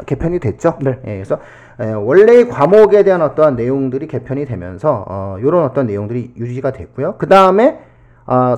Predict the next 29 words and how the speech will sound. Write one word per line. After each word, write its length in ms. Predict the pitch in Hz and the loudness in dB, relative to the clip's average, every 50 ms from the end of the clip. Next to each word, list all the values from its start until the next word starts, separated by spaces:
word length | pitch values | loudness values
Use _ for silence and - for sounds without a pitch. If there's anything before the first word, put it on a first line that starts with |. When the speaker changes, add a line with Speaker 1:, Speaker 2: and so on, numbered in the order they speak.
| - - | -4 -6
Speaker 1:
정-, 240 | - 156 175 170 - - | -2 -2 -2 -2 0 2
절대평가냐, 600 | 165 160 165 226 214 - 214 196 - 196 190 185 | 2 4 6 4 4 6 4 4 6 6 6 8
Speaker 2:
절대. 160 | - 214 202 214 | 6 4 4 4
Speaker 1:
상대평가냐에서는 960 | 208 - 202 180 170 - 180 165 160 151 147 143 131 - 139 170 240 359 - - - _ _ _ _ _ _ - | 4 2 0 0 0 2 0 2 2 0 0 -2 -2 -4 -2 -2 -2 -2 -4 -8 -18 _ _ _ _ _ _ -4
Speaker 2:
외국어 420 | 123 135 - 160 151 160 160 156 | -2 -2 -2 0 2 2 2 2
한문이 420 | 143 165 165 165 160 151 143 123 | 0 -2 -4 -2 -2 -2 -4 -4
또 100 | - 117 | -4 -2
이제 40 | 104 | 2
Speaker 1:
그렇죠. 200 | 170 170 151 135 | 4 4 4 4
Speaker 2:
절대로 220 | 131 117 127 120 113 | 2 0 0 0 -2
됐죠. 320 | - 98 - - 95 92 - _ - | -4 -8 -8 -10 -12 -14 -14 _ -12
Speaker 1:
어, 140 | 110 110 107 | -8 -4 2
Speaker 2:
네. 60 | 120 143 | 2 2
Speaker 1:
외국어와 760 | 151 160 175 165 151 160 151 147 139 165 214 294 - - - _ _ _ _ _ | 4 2 0 2 4 6 6 6 6 4 2 2 0 -6 -18 _ _ _ _ _
Speaker 2:
한문. 320 | - - 165 143 120 98 - - | -8 -6 -4 -4 -4 -6 -8 -12
Speaker 1:
한문이, 800 | - - 220 214 214 208 202 196 185 180 202 247 330 339 - - _ - | -6 -4 -4 -4 -2 -2 -2 -2 -2 -2 -2 -4 -4 -6 -10 -16 _ -20
Speaker 2:
예. 160 | 87 82 82 - _ | -18 -18 -18 -18 _
Speaker 1:
예, 160 | 107 107 101 | -12 -10 -6
절대평가로 600 | - 139 143 165 151 151 160 135 120 131 120 123 | -4 -4 -2 0 0 0 -2 -2 -2 -2 -2 -2
Speaker 2:
네. 60 | 110 110 | -2 -2
Speaker 1:
변경을 380 | 110 110 107 117 104 107 104 | -2 -2 -2 -4 -6 -6 -6
하고. 120 | 98 - 101 | -8 -8 -10
Speaker 2:
네. 60 | 95 | -10
Speaker 1:
그러니까 180 | - - 127 | -10 -10 -10
절대평가를 540 | 120 - - - 202 202 185 165 208 202 143 | -10 -2 0 2 2 2 2 0 0 0 0
늘리겠다는 640 | 123 143 185 233 247 214 160 - 113 104 95 85 78 | -2 -2 0 2 2 2 2 2 -2 -6 -8 -8 -10
거죠. 220 | 85 82 - 123 | -12 -8 -6 -6
Speaker 2:
네, 120 | 110 107 110 | -6 -6 -8
네, 200 | 120 104 98 98 | -10 -10 -12 -12